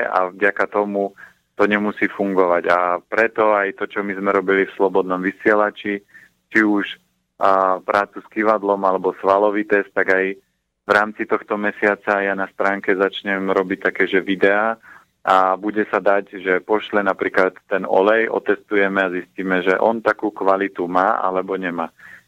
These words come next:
Keď ju nebude mať, tak bude vedieť, že to preňho nie je vhodné. To znamená, privádzajte do tela len to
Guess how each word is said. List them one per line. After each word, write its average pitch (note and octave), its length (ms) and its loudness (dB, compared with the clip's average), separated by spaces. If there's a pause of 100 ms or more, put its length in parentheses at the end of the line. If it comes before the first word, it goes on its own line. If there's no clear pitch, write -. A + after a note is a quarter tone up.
(120)
Keď A2+ 160 4
ju A2+ 80 4
nebude G#2 400 2
mať, G2+ 340 2
tak F2+ 220 -4
bude F#2+ 160 0
vedieť, F#2 560 0
že - 80 -20
to - 80 -4
preňho F2+ 400 -4
nie F#2 240 0
je F2 160 0
vhodné. F2 400 -4 (400)
To G2+ 80 2
znamená, G2 400 2 (400)
privádzajte B2 640 2
do G#2 160 2
tela A2 480 2
len G2+ 240 -6
to A#2 320 0